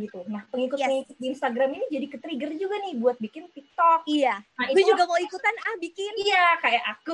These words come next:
Speaker 1: gitu ya, mau ikut-ikutan.
Speaker 2: <laughs>
Speaker 1: Jadi, ya udah kita download TikTok dan bikin, eh, bikin video TikTok. Emang awalnya influencer-influencer di Instagram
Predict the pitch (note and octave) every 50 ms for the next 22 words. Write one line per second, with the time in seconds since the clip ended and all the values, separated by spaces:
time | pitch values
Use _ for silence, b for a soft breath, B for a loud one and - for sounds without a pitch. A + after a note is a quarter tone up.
0 | D4+ A#3+ A3+ A3 - G#3+ G#3 G#3+ A#3 A3+ - A3 - - - A3 - - C#4+ C#4+
1 | - G#4+ A#4+ - - D5 - D5+ C5+ - C5 B4 - A4+ - A3 - E4 E4 -
2 | C#4 C#4+ - _ _ _ _ - G#3+ G3+ A#3+ C4 D#4 D4+ D4 C#4 F4 D#4+ B3+ A#3+
3 | A#3 A3+ A3+ A3 - A3+ G3+ - _ _ - F4+ F#4 - - _ A#3 A3+ A3 A3
4 | A3 A3 - A3 A#3 A3+ - _ _ _ G#3+ G#3+ A3 G#3+ G3+ G#3 A3 G#3 _ A#3
5 | A3+ A3 A3 A3+ A#3 A#3 - _ _ _ _ _ _ _ _ _ _ _ _ _
6 | - A#3 A3+ B3 B3+ C#4 D4+ - _ - C#4 C4+ C4+ C4 - _ _ _ _ -
7 | A#3+ C#4 F#4+ G#4 - C4+ B3 A#3+ A3+ G#3+ G#3+ G#3+ G#3 G3 F3 E3+ G3+ C#4+ F#4 -
8 | _ b b b b - B3+ A#3 A#3 A#3+ A3+ A#3+ - G4+ G4+ F#4+ F#4+ C4+ A#3+ A#3+
9 | C4 A3 A3 A#3 A3+ A3+ A#3 G#3 G3 G3+ G#3+ G3+